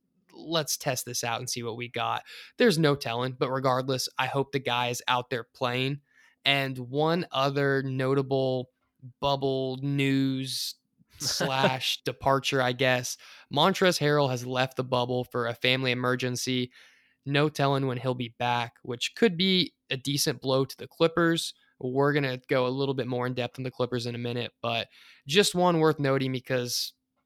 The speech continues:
Speaker 1: this could definitely mess up some of their rotations.
Speaker 2: Yeah, so hope he's there. And then we got a couple things before we get to cap or no cap. Kevin Garnett and a group of
Speaker 1: Mm-hmm.
Speaker 2: investors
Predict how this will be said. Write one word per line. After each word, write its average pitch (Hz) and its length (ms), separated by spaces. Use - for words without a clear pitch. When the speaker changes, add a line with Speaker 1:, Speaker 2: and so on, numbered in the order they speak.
Speaker 1:
this 131 380
could 131 380
definitely 123 800
mess 131 360
up 120 180
some 127 180
of 120 60
their 117 120
rotations. - 640
Speaker 2:
Yeah, 101 280
so 101 220
hope 120 200
he's 110 280
there. 95 380
And 113 160
then 123 140
we 123 100
got 123 160
a 113 40
couple 135 340
things 117 480
before 113 320
we 107 120
get 104 160
to 101 100
cap 104 320
or 107 80
no 101 180
cap. 95 440
Kevin 185 320
Garnett 160 640
and 123 120
a 113 60
group 135 260
of 135 120
Speaker 1:
Mm-hmm. - 20
Speaker 2:
investors 127 800